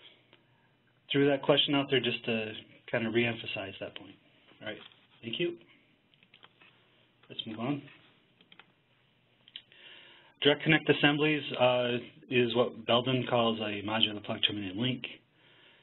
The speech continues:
Uh, it's a, it's a link. It has a jack on one end, a plug on the other, and it, uh, when tested per the new standard, uh, five sixty-eight dot two dash D, which is coming out here in a couple months,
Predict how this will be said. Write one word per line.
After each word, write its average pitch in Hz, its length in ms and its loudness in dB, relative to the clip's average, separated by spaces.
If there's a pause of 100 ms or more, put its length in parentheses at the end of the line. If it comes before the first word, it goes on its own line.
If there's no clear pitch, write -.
(240)
Uh, 107 260 -8
it's 117 180 -8 (200)
a, 107 480 -4 (180)
it's 113 180 -12
a 110 240 -4
link. 143 240 2 (120)
It 113 100 -4
has 113 160 -2
a 104 80 -8
jack 123 360 2
on 131 100 2
one 131 160 2
end, 127 240 2
a - 120 -6
plug 127 200 4
on 123 100 2
the 120 100 2
other, 120 360 0 (640)
and 123 460 2 (120)
it, 117 240 -2 (100)
uh, 113 540 0 (200)
when 127 180 0
tested 143 640 2
per 131 420 2
the 113 220 4
new 123 180 2 (140)
standard, 143 420 2 (640)
uh, 107 160 0 (100)
five 123 240 4
sixty-eight 123 460 0
dot 113 140 0 (100)
two 135 80 2
dash 127 160 2 (100)
D, 160 300 4
which 127 240 2
is 120 160 -6
coming 127 220 2
out 131 240 0
here 127 400 2
in 117 120 0
a 113 60 -4
couple - 220 0
months, 135 320 2